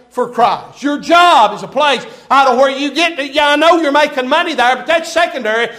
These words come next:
that God has put us out there and that to win others to Christ.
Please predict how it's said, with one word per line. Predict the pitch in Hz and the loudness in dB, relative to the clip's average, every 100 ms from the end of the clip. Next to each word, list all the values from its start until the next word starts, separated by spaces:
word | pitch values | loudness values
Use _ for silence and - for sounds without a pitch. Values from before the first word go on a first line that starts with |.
| - | -6
that | 262 269 277 | -2 -2 0
God | 262 330 349 | 2 4 2
has | 277 | -2
put | - 311 359 | -4 -2 2
us | 302 - | 2 2
out | 302 339 339 | 2 2 0
there | 208 202 233 240 - 226 | 0 2 0 -2 -6 -4
and | 247 254 | -2 0
that | 269 262 | 0 -2
to | 240 | -8
win | 247 254 | -4 0
others | 262 226 151 139 | 2 0 -2 -12
to | - | -20
Christ. | - 196 180 | -12 -10 -10